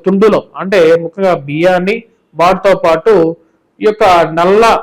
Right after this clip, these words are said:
నల్లటి ధాన్యం అంటే మినుములు ఏవైతే ఉంటాయో ఆ మినుములను కూడా దానం ఇవ్వచ్చు. మినుములు దానం ఇవ్వండి. అదే విధంగా వచ్చినప్పటికీ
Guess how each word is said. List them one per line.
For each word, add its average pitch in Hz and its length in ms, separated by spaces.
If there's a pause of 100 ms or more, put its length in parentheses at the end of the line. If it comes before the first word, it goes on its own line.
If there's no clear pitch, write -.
(300)
నల్లటి 175 800
ధాన్యం 156 540
అంటే 165 360
మినుములు 208 440
ఏవైతే 156 340
ఉంటాయో 147 540 (480)
ఆ 208 60
మినుములను 214 680
కూడా 185 460
దానం 160 480
ఇవ్వచ్చు. 135 320 (640)
మినుములు 220 540 (140)
దానం 170 380
ఇవ్వండి. 160 480
అదే 185 240
విధంగా 190 300
వచ్చినప్పటికీ 180 460